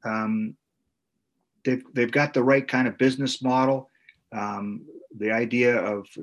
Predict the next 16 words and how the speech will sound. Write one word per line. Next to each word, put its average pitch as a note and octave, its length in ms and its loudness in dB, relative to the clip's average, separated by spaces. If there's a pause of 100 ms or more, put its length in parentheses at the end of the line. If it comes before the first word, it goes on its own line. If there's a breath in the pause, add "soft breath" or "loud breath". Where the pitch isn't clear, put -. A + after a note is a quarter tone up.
developing B2 540 0
younger A2+ 400 2
Canadians C3 640 2
and G#2 140 0
that G#2+ 180 -4
you're G#2+ 140 -2
not A#2+ 220 0
just - 220 -10
gonna A2 140 -2
stockpile A2 640 -2
your, G#2 440 -2
your A2 160 -10
team A#2 300 0
with G#2 160 -4
guys G#2+ 300 -2
from G2+ 280 -8